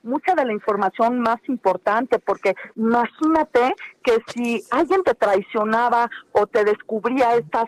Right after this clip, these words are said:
cartas o, o, o todos estos mensajes, este, que te enviaban contar, pues era, pues era la muerte. Y era también la muerte del movimiento mismo. Imagínate que te cachen tus estrategias a mitad del camino y pues estas mujeres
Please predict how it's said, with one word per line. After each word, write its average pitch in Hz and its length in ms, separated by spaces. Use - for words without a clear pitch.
cartas 233 460
o, - 80
o, 190 440
o 208 60
todos 262 360
estos 254 320
mensajes, 226 640
este, 175 320
que 175 120
te 180 120
enviaban 202 420
contar, 208 560
pues 196 160
era, 254 420
pues - 160
era 226 200
la 208 120
muerte. 208 560
Y 202 100
era 233 220
también 240 320
la 262 100
muerte 240 420
del 226 140
movimiento 196 580
mismo. 277 320
Imagínate 226 600
que - 100
te - 140
cachen 214 320
tus 214 180
estrategias 202 680
a 202 60
mitad 185 300
del 208 100
camino 196 400
y 226 40
pues 190 200
estas 214 260
mujeres 202 420